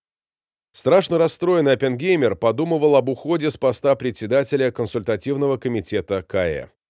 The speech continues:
Ачесон, опасаясь, что Оппенгеймер и Конант выступят с публичной критикой, попросил ректора Гарварда:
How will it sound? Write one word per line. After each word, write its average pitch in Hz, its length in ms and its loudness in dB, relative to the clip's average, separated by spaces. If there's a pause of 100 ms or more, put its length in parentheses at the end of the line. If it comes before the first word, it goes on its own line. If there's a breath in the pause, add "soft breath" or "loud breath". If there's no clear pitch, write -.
(520)
Ачесон, 120 640 0
опасаясь, 123 540 0
что - 200 -2
Оппенгеймер 131 600 -2
и 135 140 -6
Конант 123 600 0
выступят 104 640 -4
с - 60 -20
публичной 113 500 -6
критикой, 87 640 -8 (420)
попросил 147 680 -2
ректора 143 520 2
Гарварда: 87 640 -2